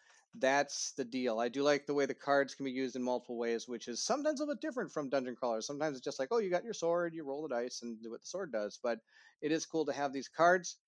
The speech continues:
That's a cool thing. But if you're not key on this noise mechanic, this might not be exactly for you. For me, um, I'm enjoying what I've played of it so far. I'm looking forward to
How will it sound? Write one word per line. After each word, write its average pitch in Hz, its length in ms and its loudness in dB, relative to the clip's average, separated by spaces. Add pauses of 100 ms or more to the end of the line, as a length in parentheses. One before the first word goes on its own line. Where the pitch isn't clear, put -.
That's 143 240 6
a 139 40 -14
cool 170 260 2
thing. 180 340 2 (300)
But 120 100 -4
if 117 80 -10
you're 135 60 0
not 156 220 4 (160)
key 165 220 0
on 160 120 2
this 147 160 -2
noise 143 280 0
mechanic, 139 520 0 (420)
this 139 560 4
might 139 280 0
not 143 280 0
be 139 100 0
exactly 127 520 2
for - 180 -8
you. 117 260 -2 (360)
For 160 120 4
me, 240 500 4 (580)
um, 185 480 2 (180)
I'm 190 280 10
enjoying 185 480 4
what 180 120 6
I've 151 180 4
played 156 220 6
of 170 60 4
it 180 80 -4
so 196 240 2
far. 202 420 2
I'm 160 200 4
looking 190 320 2
forward 175 360 2
to - 80 -6